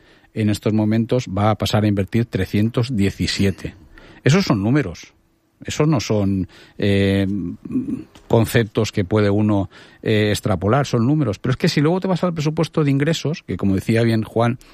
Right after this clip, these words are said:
hay que nivelar gastos e ingresos, te das cuenta que el capítulo siete, transferencias de capital,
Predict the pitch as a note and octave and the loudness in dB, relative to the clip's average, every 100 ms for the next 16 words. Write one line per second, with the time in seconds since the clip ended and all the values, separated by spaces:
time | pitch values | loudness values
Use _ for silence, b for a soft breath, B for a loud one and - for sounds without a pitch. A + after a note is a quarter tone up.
0 | B B B - G#2+ F#2+ G#2 G2 G2 F#2+ | B B B -4 -2 0 0 0 -2 -2
1 | G2 F#2+ G#2+ G#2+ G#2 C#3 - D3+ - B | -2 -2 0 0 2 0 0 -4 -4 B
2 | B B B - A#2+ C#3+ C3+ C3+ A2 G2 | B B B 0 2 2 0 0 -2 -2
3 | B2 C#3 C3 - C#3+ D3+ E3+ - G2+ A#2 | 0 0 0 -2 -2 -2 -4 -4 -2 0
4 | G#2+ B2 B2+ A#2+ B2 C#3 D3 G3 | 0 0 0 -2 0 0 0 -2